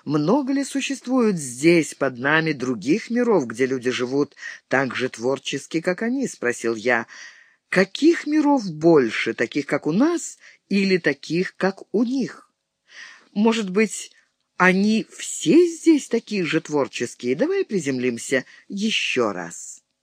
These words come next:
Солнце над головой представляло собой сферу мягкого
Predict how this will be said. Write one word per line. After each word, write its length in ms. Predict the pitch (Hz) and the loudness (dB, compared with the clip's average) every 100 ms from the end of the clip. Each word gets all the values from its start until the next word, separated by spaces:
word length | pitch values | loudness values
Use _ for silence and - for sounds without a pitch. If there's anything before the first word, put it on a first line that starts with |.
| _ _ _ _ _ _ _ _ _ _ _ _ _ _ | _ _ _ _ _ _ _ _ _ _ _ _ _ _
Солнце 960 | - - 269 254 240 - 208 208 190 - | -4 6 6 6 2 0 4 4 2 -4
над 320 | 151 156 143 | -2 0 0
головой 640 | 113 131 123 117 247 285 269 - - - | 2 0 2 2 4 4 0 -10 -20 -8
представляло 680 | - 208 - 233 247 330 320 | 2 2 4 2 4 4 4
собой 340 | - 254 262 | 2 2 4
сферу 600 | 262 - - 247 240 233 - - - _ | 0 -4 2 4 6 4 2 -6 -20 _
мягкого 920 | 175 160 196 277 - - 269 247 254 | -2 2 4 2 -2 0 2 4 2